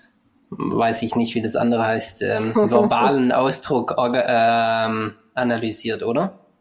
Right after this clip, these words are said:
Speaker 2: Absolut, absolut. Also wir schauen uns das immer wieder an.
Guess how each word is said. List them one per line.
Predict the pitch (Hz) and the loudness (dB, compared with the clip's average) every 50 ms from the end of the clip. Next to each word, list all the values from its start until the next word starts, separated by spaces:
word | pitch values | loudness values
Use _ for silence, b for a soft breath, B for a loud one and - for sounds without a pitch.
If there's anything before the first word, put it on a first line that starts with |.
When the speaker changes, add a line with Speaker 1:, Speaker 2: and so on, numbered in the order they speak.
| _ - | _ 0
Speaker 2:
Absolut, | 214 233 226 226 - 214 202 202 190 185 - - - | 0 0 0 0 0 2 2 2 2 0 -4 -8 -4
absolut. | - 208 202 - - 202 202 202 - | -2 -2 -2 -2 0 2 2 2 4
Also | - 202 202 202 | 2 2 2 2
wir | 214 | 0
schauen | 214 - 233 240 254 | 2 2 2 2 2
uns | 262 247 | 2 2
das | 226 226 - | 0 0 0
immer | - 247 254 254 233 | 2 2 2 2 2
wieder | 240 233 220 | 2 2 2
an. | - - 262 269 | 2 2 0 0